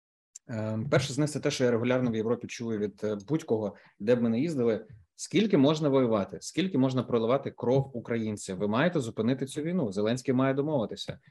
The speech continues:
Це австрійці, німці, швейцарці, причому німці різні, з різних земель. Ем, це ніколи не поляки, до речі, з, з нашого досвіду пересування. І, в-, і ми розповідаємо історію, ми розповідаємо історію в, в, від Київської Русі до сьогодення.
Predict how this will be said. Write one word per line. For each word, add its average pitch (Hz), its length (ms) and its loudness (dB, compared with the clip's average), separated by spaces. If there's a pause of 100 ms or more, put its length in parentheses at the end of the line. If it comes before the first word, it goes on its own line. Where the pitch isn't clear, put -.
(180)
Це 165 120 -4
австрійці, 147 640 0
німці, 110 480 0
швейцарці, 101 640 -4
причому 120 300 -4
німці 127 300 2
різні, 104 260 -2
з 95 100 -10
різних 101 280 -4
земель. 101 300 -4 (560)
Ем, 101 520 -6 (160)
це 123 160 -2
ніколи 156 340 4
не 160 100 2
поляки, 113 380 0
до 92 80 -6
речі, 90 280 -8
з, 90 420 -8
з 90 80 -12
нашого 98 300 -8
досвіду 92 280 -10
пересування. 92 600 -8 (640)
І, 120 120 0
в-, 117 280 -6
і 214 100 2
ми 311 120 4
розповідаємо 180 560 4
історію, 123 440 0
ми 117 80 -2
розповідаємо 117 500 -2
історію 107 480 -2 (100)
в, 104 60 -8 (380)
в, 101 220 -6
від 110 160 -8
Київської 113 380 -4
Русі 190 340 -2
до 123 300 0
сьогодення. 101 600 -4